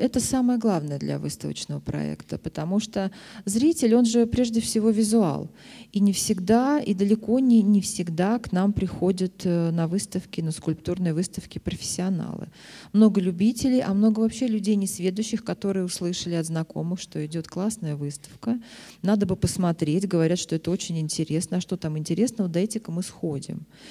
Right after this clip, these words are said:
И вот на таких зрителей, э, которые несведущи, но которым мы тоже хотим рассказать и донести до них, э, всю прелесть и красоту искусства скульптуры, мы тоже должны рассчитывать наш проект.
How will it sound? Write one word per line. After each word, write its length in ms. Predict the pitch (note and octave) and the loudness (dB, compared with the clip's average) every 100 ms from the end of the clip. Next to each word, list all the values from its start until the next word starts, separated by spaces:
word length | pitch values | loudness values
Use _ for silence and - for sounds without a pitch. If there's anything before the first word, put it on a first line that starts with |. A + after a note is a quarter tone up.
| - - - - | -20 -18 -20 -2
И 80 | G#3 | 4
вот 180 | G#3+ A3+ | 4 6
на 80 | G#3+ | 4
таких 320 | A3 A3 G#3+ | 4 4 2
зрителей, 680 | A3 B3 C4+ D4 C4+ C#4 - | 6 4 4 2 2 2 0
э, 380 | F#3+ G3 F#3+ F#3 | 0 2 2 0
которые 380 | G#3 G#3 A3 G#3 | 0 4 6 8
несведущи, 600 | G#3 A3 G#3+ G#3+ F3 - | 6 4 4 2 0 -2
но 100 | F#3 | -2
которым 360 | F#3+ G3 G3 G3 | -2 -2 0 2
мы 60 | |
тоже 300 | G3+ B3 G3 | 4 4 4
хотим 440 | D#3+ F#3 - G3+ F3+ | 2 -4 -2 0 0
рассказать 560 | E3+ - D#3+ D#3 G3+ | -2 -4 -2 0 -2
и 100 | - | -4
донести 540 | F3 G3+ G3+ - - F3+ | 0 2 2 0 -4 0
до 160 | E3+ | 0
них, 380 | E3+ E3 F#3 - - - - - - | 0 0 -2 -6 -20 -20 -20 -16 -4
э, 280 | F3 F3 F3 | 0 0 -2
всю 200 | - A3 | -2 0
прелесть 460 | A#3 B3+ A#3 G#3+ G#3 | 4 6 6 2 0
и 40 | |
красоту 540 | - F#3+ G3 G3 G#3 | -2 -2 0 2 2
искусства 420 | F#3 - F#3 - D#3+ | 0 -2 -4 -2 -4
скульптуры, 600 | - D#3+ - F3 F#3+ A3+ | -4 -8 -4 -4 0 2
мы 120 | F#3+ | 2
тоже 380 | - G3 F3+ A3 | 0 0 2 0
должны 440 | B3 A3 F3+ G3 | 2 2 2 2
рассчитывать 680 | G3 G3+ - D#3 F#3+ G3 G3+ | 0 -2 -6 -8 -6 -6 -4
наш 260 | E3 F3+ | -4 -4
проект. 420 | - F#3 D#3+ D3+ | -4 -2 -2 -4